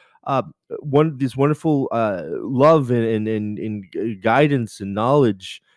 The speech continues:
And really, you know, and, and, uh, you know, that, that, that's why I,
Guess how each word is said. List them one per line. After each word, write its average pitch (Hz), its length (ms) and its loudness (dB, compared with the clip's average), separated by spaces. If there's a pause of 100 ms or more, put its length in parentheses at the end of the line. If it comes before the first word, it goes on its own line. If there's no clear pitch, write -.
(160)
And 101 280 -8
really, 127 260 2
you 107 100 -4
know, 104 180 -4
and, 104 320 -8
and, 101 260 -10
uh, 95 320 -6
you 107 140 -14
know, 95 320 -10
that, 85 180 -18 (360)
that, 69 160 -14 (320)
that's 113 260 -8
why 107 420 2
I, 101 140 -6